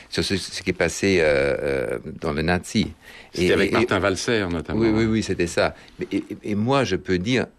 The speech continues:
Speaker 1: on ne sait jamais assez. C'est absolument
Speaker 2: Mhm.
Speaker 1: vrai. Et moi, je le stoppais pas. Parce
Speaker 2: Vous
Speaker 1: que
Speaker 2: n'arrêtez pas.
Speaker 1: c'est tellement immense qu'on peut jamais assez voir.
Speaker 2: Mhm.
Speaker 1: Parce que c'est comme avec le firmament.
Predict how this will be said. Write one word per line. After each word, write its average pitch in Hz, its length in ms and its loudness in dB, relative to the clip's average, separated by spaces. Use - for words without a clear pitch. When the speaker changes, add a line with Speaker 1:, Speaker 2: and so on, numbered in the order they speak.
Speaker 1:
on 87 80 0
ne 85 100 0
sait - 160 -2
jamais 98 300 0
assez. 73 320 -4
C'est - 220 -2
absolument 90 480 0
Speaker 2:
Mhm. 71 80 -6
Speaker 1:
vrai. 123 200 2
Et 87 60 2
moi, 113 160 2
je 95 80 -2
le 85 80 0
stoppais 90 280 -2
pas. 78 280 -4
Parce 87 120 -2
Speaker 2:
Vous 85 80 2
Speaker 1:
que - 40 4
Speaker 2:
n'arrêtez 87 260 2
pas. 71 160 -2
Speaker 1:
c'est 98 140 0
tellement 120 260 0
immense 95 640 -2
qu'on 101 140 -2
peut 120 340 0
jamais 110 600 -2
assez 85 260 -4
voir. 78 420 -2
Speaker 2:
Mhm. 80 320 0
Speaker 1:
Parce 95 160 0
que - 80 0
c'est - 160 0
comme 139 180 0
avec 82 220 0
le 85 80 -2
firmament. 127 600 0